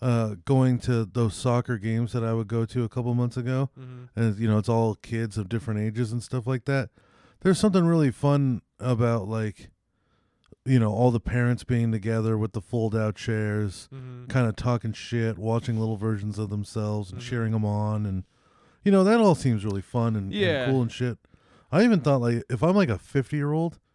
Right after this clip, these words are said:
Speaker 1: like, let's say comedy does well, never find the woman. Maybe go through a divorce or two. Uh, never actually get, uh, have a child.
Speaker 2: Mm-hmm.
Speaker 1: I would maybe adopt a kid
Speaker 2: Mm-hmm.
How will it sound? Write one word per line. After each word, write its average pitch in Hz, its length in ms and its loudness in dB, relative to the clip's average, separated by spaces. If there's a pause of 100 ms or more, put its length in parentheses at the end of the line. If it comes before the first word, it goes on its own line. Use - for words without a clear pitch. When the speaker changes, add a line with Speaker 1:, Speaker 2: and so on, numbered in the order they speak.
(460)
Speaker 1:
like, 123 120 0
let's 156 180 4
say 160 160 2
comedy 151 400 2
does 139 160 2
well, 120 360 0 (380)
never 113 280 2
find 110 280 0
the 107 60 2
woman. 95 360 -4
Maybe 117 220 0
go 113 140 2
through 113 180 -2
a - 20 -4
divorce 107 360 -2
or 101 60 -8
two. 104 300 -2 (720)
Uh, 113 300 -4
never 127 360 0
actually 120 360 -2
get, 113 260 -4 (260)
uh, 117 120 -2
have 120 200 0
a 104 40 -6
child. 123 540 -4
Speaker 2:
Mm-hmm. 139 360 -16
Speaker 1:
I 190 100 4
would 247 160 4 (220)
maybe 127 580 2
adopt 117 400 0
a 104 40 -6
kid 107 300 -10 (160)
Speaker 2:
Mm-hmm. 120 320 -18